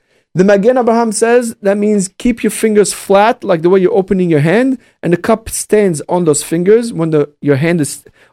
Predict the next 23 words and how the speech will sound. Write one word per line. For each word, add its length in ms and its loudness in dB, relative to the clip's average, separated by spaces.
open 220 0
up 200 -2
flat. 480 -2
That's 180 0
the 80 2
way 440 2
the 440 -2
Magen 300 -2
Abraham 260 -2
explains 380 -4
it, 40 0
and 100 -2
that's, 260 -4
a 60 -6
lot 200 0
of 60 0
Ashkenazim 540 -2
also 180 -4
do 140 0
that, 140 -2
especially 320 -6
the 80 -8
Hasidim. 520 -6